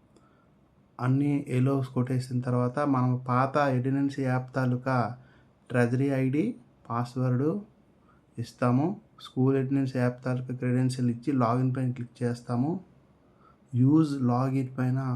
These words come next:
క్లిక్ చేస్తాము. అప్పుడు ఈ రకంగా ఓపెన్ అవుతుంది. టీచర్ పైన క్లిక్ చేస్తామండి.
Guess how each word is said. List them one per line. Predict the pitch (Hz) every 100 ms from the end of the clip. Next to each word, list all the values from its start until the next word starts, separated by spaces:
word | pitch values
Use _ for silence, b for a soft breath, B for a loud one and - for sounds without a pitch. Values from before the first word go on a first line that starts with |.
| 117 - _ _
క్లిక్ | - 113 -
చేస్తాము. | 123 120 - 123 123 156 - - _ _ _ _ b b b b -
అప్పుడు | 123 127 131
ఈ | 131
రకంగా | 131 117 135 135 135
ఓపెన్ | 120 123 123
అవుతుంది. | 127 127 127 123 147 196 - _ _ _ _ b b b b _ -
టీచర్ | 131 131 156 147 135
పైన | 135 131 135 123 117 - - -
క్లిక్ | 113 110
చేస్తామండి. | - 127 127 127 120 117 139